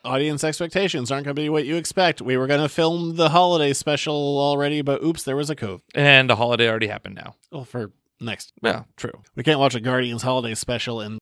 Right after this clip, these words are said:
Speaker 1: July.
Speaker 2: There's holidays in July.
Speaker 1: There's a holiday every day.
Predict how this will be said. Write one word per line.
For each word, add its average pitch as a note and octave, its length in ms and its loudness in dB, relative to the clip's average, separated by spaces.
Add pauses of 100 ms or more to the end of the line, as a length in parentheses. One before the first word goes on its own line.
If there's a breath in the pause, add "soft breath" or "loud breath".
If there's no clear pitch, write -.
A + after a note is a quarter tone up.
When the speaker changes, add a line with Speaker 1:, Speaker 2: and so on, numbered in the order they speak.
Speaker 1:
July. F#2 640 -12 (240)
Speaker 2:
There's B2 140 -4
holidays C#3 380 6
in A2+ 100 -6
July. G2+ 440 -6 (180)
Speaker 1:
There's B2+ 160 -6
a C3+ 60 0
holiday D#3+ 400 4
every A#2 240 0
day. G2 200 -10